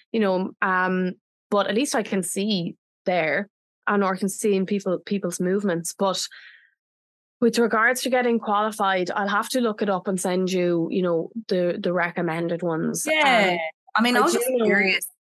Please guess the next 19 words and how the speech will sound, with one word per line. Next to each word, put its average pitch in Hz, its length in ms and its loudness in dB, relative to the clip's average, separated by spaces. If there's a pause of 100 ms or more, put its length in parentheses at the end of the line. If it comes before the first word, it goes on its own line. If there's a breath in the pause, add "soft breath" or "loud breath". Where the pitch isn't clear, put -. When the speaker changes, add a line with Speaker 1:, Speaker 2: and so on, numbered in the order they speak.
(140)
Speaker 2:
So - 220 0
if 185 80 4
Speaker 1:
Yeah. 190 320 4
Speaker 2:
people - 340 -6
can 190 200 2
look 185 160 2
out 170 220 2
for, 185 180 0
but 175 120 2
I 175 60 2
think 214 260 2 (340 loud breath)
you 196 80 2
sort 185 180 2
of 170 60 0
said 180 220 2
if 165 60 0
someone's 202 340 2
curious, 190 320 2
like, - 200 -4